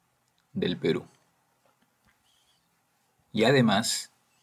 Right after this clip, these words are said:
una reflexión crítica en base a argumentos y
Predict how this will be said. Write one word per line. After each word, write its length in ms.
una 200
reflexión 540
crítica 600
en 220
base 300
a 40
argumentos 920
y 320